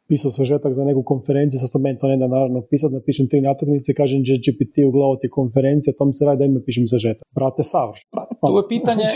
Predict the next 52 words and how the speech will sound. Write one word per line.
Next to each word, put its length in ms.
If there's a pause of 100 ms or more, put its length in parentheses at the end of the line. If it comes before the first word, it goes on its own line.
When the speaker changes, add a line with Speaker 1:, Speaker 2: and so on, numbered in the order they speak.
(120)
Speaker 1:
<laughs> 220
Speaker 2:
autorskih 400
Speaker 1:
Čemu 120
bi 120
ja 60
Speaker 2:
prava. 100
Speaker 1:
gubio 220
svojih 180
deset 300 (120)
minuta? 380 (300)
Ovoga, 220
Speaker 2:
Tako 160
je, 40
da. 100
Speaker 1:
ali, 220 (420)
da, 100
mislim, 240
autorsko 300 (100)
pravo. 160 (180)
Koliko 220
ti 180
spelling 340
checker 280
promijeni 360
tvoju 220
rečenicu? 400 (100)
Speaker 2:
Tako 300
je. 60 (200)
Speaker 1:
Složi. 340
Speaker 2:
Autorska 520
prava 300
postaju, 440 (180)
više 180
nisu 340
crno-bijela, 760
nego 200
imaju 260
jednu 220
sivu 440
granicu 500 (280)
na 120
koju 180
će 140
se 180
cijelo 240
društvo 360
morat 300
prihva-, 380
o, 220
neko 300
priviknuti, 460
promijeniti. 460